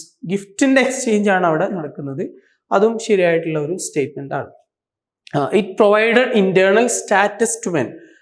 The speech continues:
അവിടെയുള്ള ആളുകളെ സംബന്ധിച്ചിടത്തോളം അതൊരു സ്റ്റാറ്റസ് സിംബൽ ആണ്. ഓക്കെ, അതും ശരിയായിട്ടുള്ള ഒരു സ്റ്റേറ്റ്മെന്റ് ആണ്. It did not will together a large number of islands. അപ്പൊ ഈ ഐലൻഡുകൾ അത് ഒരുമിച്ച് നിർത്തിയില്ല എന്നാണ് പറയുന്നത്, അത് റോങ് ആയിട്ടുള്ള സ്റ്റേറ്റ്മെന്റ്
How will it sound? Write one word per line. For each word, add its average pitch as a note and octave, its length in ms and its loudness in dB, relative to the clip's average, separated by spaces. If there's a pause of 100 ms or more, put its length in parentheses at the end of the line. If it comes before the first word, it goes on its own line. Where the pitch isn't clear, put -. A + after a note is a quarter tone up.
(100)
അവിടെയുള്ള A#3 300 4
ആളുകളെ G#3+ 320 4
സംബന്ധിച്ചിടത്തോളം G#3+ 680 -4
അതൊരു A3+ 340 -2
സ്റ്റാറ്റസ് A3+ 580 -6
സിംബൽ E3+ 380 -6
ആണ്. G2 120 -14 (580)
ഓക്കെ, - 120 -10
അതും A#3+ 260 -4
ശരിയായിട്ടുള്ള G3+ 560 0
ഒരു D#3+ 140 -2
സ്റ്റേറ്റ്മെന്റ് C3 540 -12
ആണ്. A#2 100 -14 (280)
It G#3 80 -4 (120)
did A3 120 -2 (100)
not C4+ 180 4 (220)
will G3+ 200 0 (160)
together E3 360 0 (520)
a F#3+ 40 4 (100)
large G#3+ 280 2 (100)
number F3 220 -2
of F3 60 -16 (100)
islands. C3+ 260 -6
അപ്പൊ F#3+ 200 -8
ഈ A#3 140 -2
ഐലൻഡുകൾ A#3+ 420 -4
അത് B3+ 140 -4
ഒരുമിച്ച് A3 480 -6
നിർത്തിയില്ല A#3 640 -4 (180)
എന്നാണ് A#3 220 -2
പറയുന്നത്, D#3+ 440 -4 (500)
അത് B3+ 340 -4
റോങ് A#3 220 2
ആയിട്ടുള്ള G#3 300 -2
സ്റ്റേറ്റ്മെന്റ് E3+ 440 -6